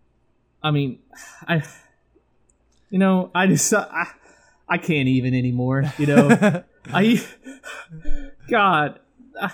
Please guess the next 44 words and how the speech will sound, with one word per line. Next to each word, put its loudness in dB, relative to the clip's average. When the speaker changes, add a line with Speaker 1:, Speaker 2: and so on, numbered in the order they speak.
Speaker 1:
I -4
used 0
to -6
care -2
so -4
much -2
about -4
stuff, -12
and -6
Speaker 2:
Yeah. -8
Speaker 1:
society's 0
beating -4
me 0
down. -2
And 2
the 4
last -2
medium 4
that 2
I 0
actually 0
fucking -2
give 0
a 2
shit -4
about -2
is -8
gaming, -2
and -6
God, 0
they're -4
trying 0
to, -6
they're -6
trying 0
to 2
ruin 2
everything. -8
Speaker 2:
They're -2
Speaker 1:
They're 0
just 0
Speaker 2:
trying, -2
but, -8
um, -8